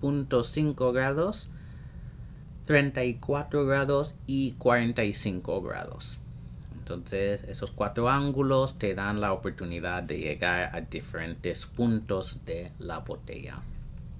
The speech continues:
Este objeto cuesta sesenta dólares y solo hay trescientos cincuenta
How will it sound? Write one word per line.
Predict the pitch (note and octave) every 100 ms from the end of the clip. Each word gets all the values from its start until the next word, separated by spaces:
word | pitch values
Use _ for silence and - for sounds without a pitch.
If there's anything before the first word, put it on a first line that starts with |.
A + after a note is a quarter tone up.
| - - -
Este | E3 D#3 F3
objeto | D#3+ D3+ E3 E3 D#3
cuesta | - D3 D3 - E3+ E3 E3 - - - - -
sesenta | - - C3+ B2 B2+ A#2+ A#2 G#2+
dólares | A2 B2+ A#2 G#2 C3+ - - - - - -
y | C#3
solo | - - G3 B3 B3+ -
hay | A#2 B2+ C3 D3+ D#3 - - - - - - - -
trescientos | C#3 C#3 D3 - - D#3+ F3+ F#3 - F#3 F#3
cincuenta | - D3 - - B2+ C3 C3 C#3 C#3 C#3+